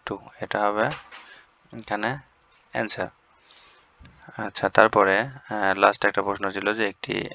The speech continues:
মাঠের ব্যাস, বৃত্তাকার একটা, আহ, মাঠের ব্যাস হচ্ছে, আহ,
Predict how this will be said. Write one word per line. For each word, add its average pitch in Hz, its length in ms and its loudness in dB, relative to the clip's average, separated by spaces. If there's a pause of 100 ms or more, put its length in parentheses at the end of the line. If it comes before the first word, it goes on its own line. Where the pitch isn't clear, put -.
মাঠের 101 360 0
ব্যাস, 98 340 4 (420)
বৃত্তাকার 101 420 -4
একটা, 98 400 -6 (720)
আহ, 98 220 -2
মাঠের 95 420 0 (160)
ব্যাস 101 460 0
হচ্ছে, 101 320 -6
আহ, - 880 -10